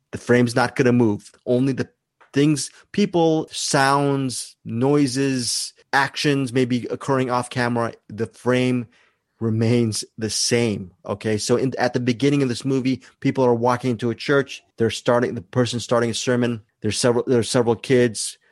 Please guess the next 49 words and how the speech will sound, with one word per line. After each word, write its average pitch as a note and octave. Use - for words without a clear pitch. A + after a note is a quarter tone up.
who B2
are A#2
being A2+
punished. B2
They're G#2+
staring A#2+
at A2
the A2+
wall. A2+
They're, G#2+
for A2
their G#2
punishment. A#2
And G#2+
you A2
think B2+
everything, A#2+
you B2
think, C3
"Wow." D3+
First F#3
of D#3
all, B2+
you're A2
thinking, A#2+
"When A2
is F3
the C3+
camera G#2+
gonna G2+
move?" F#2+
It's -
been G#2
four A2+
or G#2+
five A2
minutes. G#2+
I'm A#2
getting A#2
a C#3
little D3+
bit D#3+
restless. A2+
And G2+
then G#2+
someone A#2
throws A2+
a A#2
firebomb. G#2+